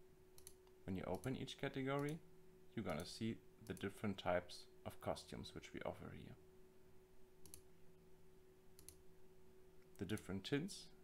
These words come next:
inside the thumbnail are done by material instances. Let's give him a jeans, maybe a little bit darker, and also some shoes.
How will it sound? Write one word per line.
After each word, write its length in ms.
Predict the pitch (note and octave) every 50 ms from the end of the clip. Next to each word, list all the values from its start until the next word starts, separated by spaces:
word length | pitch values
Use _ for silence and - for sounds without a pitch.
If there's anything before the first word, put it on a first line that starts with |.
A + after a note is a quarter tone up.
| - -
inside 360 | A#2 B2 G#2+ - - G2 F2+ - -
the 80 | F2+
thumbnail 600 | F2 - - A#2+ B2 - - A#2 B2+ B2+ B2+ C3 C3 - - - -
are 80 | G2+
done 240 | F#2+ F2+ E2+ E2+ F2
by 140 | E2+ F2 F#2
material 440 | G#2 A2 G#2+ - A2 F2+ C#2+ C#2+ G1+
instances. 640 | - D#2 - - - B1 - - - - - - - - - - - - - - - - - - - - - - - - - - - - - - - - - - - - - - - - - - - - - - - - - - - - - - - - - - - - - - - - - - - - - - - - - - - -
Let's 160 | - F3+ -
give 140 | - A#2+ A2
him 140 | A2 G2+ F#2
a 60 | E2
jeans, 480 | E2+ - F2 F2+ G2 A2 A2 - - - - - - - - -
maybe 260 | C#3+ C#3+ C3 G#2+ F#2+
a 60 | E2+
little 180 | E2 E2 D#2+ E2
bit 180 | - - -
darker, 460 | - E2+ D2+ D#2+ F2 - - A#2 A#2 C3+ - - - - - - - - - - - - - - - - - - -
and 140 | C#3+ C3 G2+
also 480 | G#2 G2+ F#2+ - - G2 F#2 F#2 F#2 F#2+ - - - - - - - - - - - - - - - - - - - - - - - - - - - - - - - - - - -
some 120 | - F2 F2
shoes. 460 | - - - E2+ F2 F2 - -